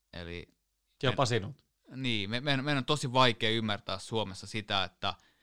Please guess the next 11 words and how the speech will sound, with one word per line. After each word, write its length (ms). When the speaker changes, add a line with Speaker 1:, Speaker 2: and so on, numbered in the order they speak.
Speaker 1:
puhutaan 260
seurasta, 400
jolla 160
on 80
yksi 240
pilkku 320
kaksi 600
miljardia 1000
seuraajaa 680
ympäri 340
maailmaa – 640